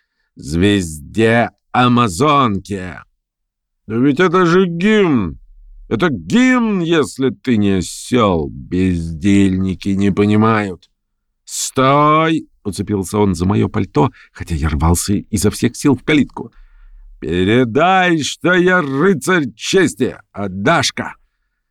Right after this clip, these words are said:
Дашку я двумя пальцами, крепостная раба и не смеет!» Тут он упал,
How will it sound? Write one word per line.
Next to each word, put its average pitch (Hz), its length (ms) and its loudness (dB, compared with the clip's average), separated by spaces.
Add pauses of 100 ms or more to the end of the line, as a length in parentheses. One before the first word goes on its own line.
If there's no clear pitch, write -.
(120)
Дашку 107 760 0
я 110 260 4
двумя 117 500 2 (200)
пальцами, 143 760 0 (280)
крепостная 185 840 0
раба 147 320 0
и 127 60 4
не 113 140 2
смеет!» 95 420 -4 (1040)
Тут 123 440 0
он 87 220 2
упал, 78 560 -2